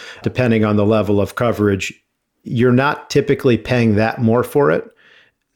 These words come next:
If it is a planning scenario or a client that may need flexibility or may just have a complicated planning scenario today,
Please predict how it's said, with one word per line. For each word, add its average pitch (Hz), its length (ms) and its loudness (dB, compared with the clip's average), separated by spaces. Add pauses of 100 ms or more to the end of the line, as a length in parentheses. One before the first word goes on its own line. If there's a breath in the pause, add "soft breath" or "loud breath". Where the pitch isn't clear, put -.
(140)
If 135 200 0
it 120 100 2
is 131 240 2
a 113 380 4
planning 120 480 0
scenario 107 600 0
or 107 220 0
a 98 60 -4
client 113 540 -4
that 110 180 -4
may 117 200 2
need 117 220 2
flexibility 107 960 0
or 104 460 -2
may 127 120 0
just 127 200 -2
have 113 160 -2
a 107 40 -4
complicated 110 760 -4
planning 107 340 0
scenario 104 540 0
today, 113 600 -4